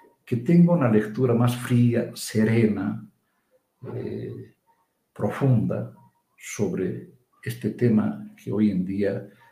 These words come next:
nos tiene ocupados y a la expectativa a todos los bolivianos y a las bolivianas, lo del Silala, ¿no? Porque es obvio que a veces, eh, en coyunturas como esta, pues los que más salen a la palestra <laughs> pública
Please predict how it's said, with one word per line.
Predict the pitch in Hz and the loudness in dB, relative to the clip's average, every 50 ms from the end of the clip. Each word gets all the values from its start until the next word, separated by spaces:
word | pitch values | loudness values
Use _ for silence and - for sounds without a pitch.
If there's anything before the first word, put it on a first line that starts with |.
| _ _ _ _ _ _ 143 | _ _ _ _ _ _ -12
nos | 139 117 107 95 90 - - - - - - - - - - - - _ _ | -8 -8 -8 -8 -8 -12 -12 -14 -14 -12 -12 -12 -12 -12 -14 -14 -18 _ _
tiene | - 117 120 107 104 | 0 4 4 4 4
ocupados | - - - - - 113 110 107 101 98 104 104 104 - - - | 2 -2 -8 -4 2 4 4 4 4 4 2 -2 -4 -6 -10 -14
y | - 175 175 - - 123 117 107 | -14 -12 -10 -10 -8 -8 -8 -8
a | 95 | -8
la | 101 | -8
expectativa | 107 - - 113 - - - 95 - 208 220 214 - 101 | -8 -8 -10 -12 -10 -10 -10 -8 -2 -2 2 2 2 2
a | - | 2
todos | - 135 113 104 104 | 2 2 2 2 0
los | 98 92 | -2 -4
bolivianos | - 98 107 104 101 104 104 104 104 - - | -4 -6 -4 -2 0 2 2 2 0 -2 -4
y | 104 | -6
a | 90 87 | -8 -8
las | 85 - | -10 -12
bolivianas, | - 92 87 92 90 90 87 87 90 85 - - _ _ _ | -12 -10 -10 -8 -8 -8 -8 -10 -12 -14 -16 -18 _ _ _
lo | - 95 92 | -8 -8 -8
del | 90 90 87 | -8 -10 -14
Silala, | - - 95 95 90 85 - _ _ _ _ _ _ _ _ _ _ _ _ _ _ _ _ _ _ _ _ _ _ _ _ - | -16 -18 -18 -18 -18 -18 -20 _ _ _ _ _ _ _ _ _ _ _ _ _ _ _ _ _ _ _ _ _ _ _ _ -14
¿no? | 135 139 - - _ | -14 -14 -14 -16 _
Porque | _ - - - 104 | _ -20 -10 -8 -6
es | 107 - 123 | -6 -2 2
obvio | 120 120 135 143 135 - | 2 4 6 4 4 4
que | - 95 | 2 0
a | 92 | 2
veces, | 92 101 107 - - 127 123 - - - - _ _ _ _ _ _ _ _ _ _ _ - | 2 2 2 2 0 -2 -2 -2 -4 -12 -14 _ _ _ _ _ _ _ _ _ _ _ -10
eh, | - 107 - - - 120 120 - - _ - | -8 -6 -6 -6 -6 -6 -8 -10 -12 _ -8
en | 117 110 95 95 | -6 -6 -6 -2
coyunturas | 98 104 104 107 107 104 - 135 123 123 120 | 0 2 6 6 6 6 6 4 4 4 2
como | - - 120 120 120 170 | 2 2 2 4 6 6
esta, | 214 214 - - 117 | 6 4 4 -2 -2
pues | - 117 - - | -2 -2 -2 -2
los | 98 95 - | -2 -4 -4
que | - - - - | -4 -4 -4 -4
más | 107 107 - - 175 185 175 - - | -2 -2 -2 -2 0 0 -2 0 2
salen | 127 123 127 127 107 | 2 2 4 4 2
a | 104 98 | 2 0
la | 95 101 - | -2 -4 -4
palestra | - 87 - - 120 120 - - - 110 - | -4 -4 -2 -2 -2 -2 -2 -2 -4 -6 -6
<laughs> | - - | -2 -2
pública | 156 160 - - 131 120 - - - - 156 160 | 0 0 0 0 0 -2 -2 -4 -6 -6 -8 -8